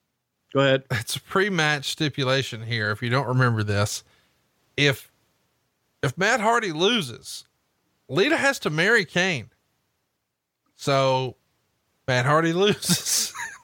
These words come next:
Speaker 2: Now Lita has to marry Kane. Uh,
Speaker 1: Isn't that how everybody gets married?
Speaker 2: I mean, I know that's what happened at my house. It was loser leaves town, brother.
Speaker 1: Yeah. You had that one match, and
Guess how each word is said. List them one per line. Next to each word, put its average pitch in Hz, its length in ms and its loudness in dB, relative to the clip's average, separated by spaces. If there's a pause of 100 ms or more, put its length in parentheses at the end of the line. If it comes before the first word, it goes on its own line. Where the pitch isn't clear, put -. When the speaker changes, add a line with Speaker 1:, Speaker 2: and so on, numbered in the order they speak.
(120)
Speaker 2:
Now 151 220 2
Lita 139 420 0 (720)
has 139 220 2
to 160 100 2
marry 127 320 4
Kane. 127 560 0 (180)
Uh, 117 480 2 (800)
Speaker 1:
Isn't 117 160 2
that 127 180 2
how 127 160 2
everybody 135 380 2
gets 143 260 -2
married? 170 380 0 (800)
Speaker 2:
I 101 80 0
mean, 104 100 0
I 117 120 0
know 143 100 -4
that's 139 180 -4
what 143 100 -4
happened 135 280 -2
at 104 80 -8
my 147 180 0
house. 110 320 -6
It 123 80 -6
was 127 100 -6
loser 127 300 0
leaves 123 240 0
town, 135 360 0
brother. 101 300 -4 (460)
Speaker 1:
Yeah. 208 280 0 (2250)
You 107 120 -8
had 120 120 0
that 120 160 0
one 120 240 2
match, 117 440 0
and 82 300 -6